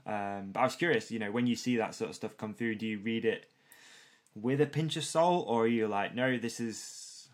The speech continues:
I don't know, this is le-, gonna be legit, because obviously there's no real data in there as to who they've spoken to, uh, athlete-wise or anything like that. Y-, you know, it,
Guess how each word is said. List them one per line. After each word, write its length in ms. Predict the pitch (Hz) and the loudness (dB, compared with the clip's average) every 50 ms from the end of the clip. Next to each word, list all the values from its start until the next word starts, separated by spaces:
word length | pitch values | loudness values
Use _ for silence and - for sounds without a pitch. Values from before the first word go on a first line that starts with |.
| _ _ - | _ _ -14
I 60 | 107 | -10
don't 100 | 110 120 | -8 -6
know, 160 | 120 117 104 101 | -4 -4 -6 -6
this 160 | 98 101 98 | -8 -12 -12
is 140 | 107 98 - | -12 -12 -10
le-, 60 | 110 101 - - | -12 -12 -10 -8
gonna 160 | 110 107 101 | -6 -6 -6
be 140 | 95 104 101 | -6 -6 -6
legit, 500 | 98 95 92 - 110 104 98 - - 151 | -6 -8 -6 -2 -2 -2 -2 -4 -10 -16
because 540 | 110 95 - 107 101 - - - - - - - | -14 -10 -8 -8 -8 -8 -12 -18 -20 -12 -6 -6
obviously 260 | 113 107 107 110 104 | -4 -4 -4 -6 -4
there's 160 | 104 107 104 | -4 -4 -2
no 160 | 110 120 120 | 0 0 2
real 240 | 117 110 107 107 98 | 2 2 0 -2 -4
data 420 | 95 - - 110 107 110 - 98 | -4 -2 0 0 2 0 0 -2
in 120 | 101 101 98 | -6 -6 -6
there 120 | 98 98 95 | -6 -8 -8
as 100 | 98 - | -10 -10
to 80 | - | -12
who 240 | 113 - 113 113 107 | -8 -4 -2 -2 -2
they've 220 | 104 98 95 - | -2 -4 -8 -8
spoken 420 | - - - 107 107 107 - 104 101 | -10 -8 -6 -6 -6 -4 -6 -10 -8
to, 320 | - - 110 107 104 101 95 _ _ _ _ _ _ _ _ _ _ _ _ _ _ - | -6 -4 -2 -2 -2 -4 -6 _ _ _ _ _ _ _ _ _ _ _ _ _ _ -6
uh, 400 | - 101 98 98 95 92 92 - - | -4 -2 0 0 0 -2 -4 -4 -4
athlete-wise 720 | 104 98 - - 107 98 - - 101 98 98 95 92 92 | -6 -6 -6 -10 -10 -10 -6 -6 -4 -4 -2 -4 -4 -6
or 40 | 101 | -6
anything 260 | 101 101 95 - 101 | -8 -8 -10 -10 -8
like 100 | 95 95 | -6 -4
that. 300 | 87 101 101 98 - - _ - | -2 0 0 -2 -2 -6 _ -16
Y-, 200 | - - - - - | -16 -14 -14 -16 -14
you 140 | - 113 104 | -10 -8 -8
know, 160 | 98 90 92 92 90 - | -6 -8 -8 -10 -12 -10
it, 140 | - 87 - | -10 -12 -10